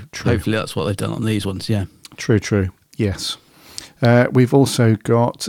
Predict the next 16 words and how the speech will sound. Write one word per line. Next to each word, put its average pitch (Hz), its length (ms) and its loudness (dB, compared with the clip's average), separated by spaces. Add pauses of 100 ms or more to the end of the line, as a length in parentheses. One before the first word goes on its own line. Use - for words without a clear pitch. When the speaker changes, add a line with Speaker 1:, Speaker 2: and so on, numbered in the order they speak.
Speaker 1:
Darkness 127 440 2
and 107 100 2
Light, 131 360 0
which - 200 -2
is 101 100 0
a 113 40 2
look 107 180 0
at - 60 -4
the 113 100 2
life 110 240 4
and 110 120 2
career 107 180 2
of 98 80 -2
producer 110 360 -4
Graham 98 260 -2
Williams. 156 420 -2